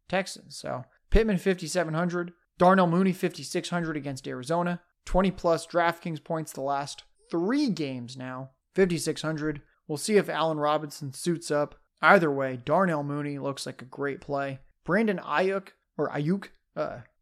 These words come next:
fifty-six hundred at Seattle. There's no Debo this week.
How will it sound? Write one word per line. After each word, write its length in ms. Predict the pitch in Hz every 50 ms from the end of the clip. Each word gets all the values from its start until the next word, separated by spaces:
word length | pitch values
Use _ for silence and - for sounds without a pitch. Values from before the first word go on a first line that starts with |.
| _ -
fifty-six 500 | 208 208 196 - 156 - - 180 143 143
hundred 240 | 170 180 175 160
at 140 | 151 135 -
Seattle. 500 | - - 143 143 139 151 156 151 156 - _ _ -
There's 140 | 151 135
no 140 | 135 196 240
Debo 400 | 214 175 185 208 180 156 123 113
this 180 | - - - -
week. 260 | - - 131 _ _